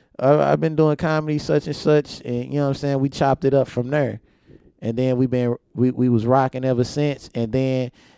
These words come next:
we gradually, you know what I'm saying, came across other people, like, uh, after that, you know what I'm saying?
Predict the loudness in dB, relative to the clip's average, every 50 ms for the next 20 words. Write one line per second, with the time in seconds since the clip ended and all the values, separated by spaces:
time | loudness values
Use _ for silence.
0 | _ _ _ _ _ _ _ _ _ -4 -2 2 4 6 6 8 6 6 4 4
1 | 2 4 2 2 2 0 0 0 0 -2 -2 -2 0 0 -2 -2 -2 -2 -2 -2
2 | -2 -2 -4 -2 0 2 2 2 0 0 2 2 2 2 0 0 2 0 0 2
3 | 2 2 2 2 2 0 0 -2 -2 0 2 2 2 2 0 0 0 0 0 0
4 | 0 0 2 2 2 2 0 -2 _ _ _ _ _ _ _ _ _ -4 -2 0
5 | 0 0 0 -2 -4 -4 -4 -2 -2 -2 -2 -2 -4 -4 -6 -10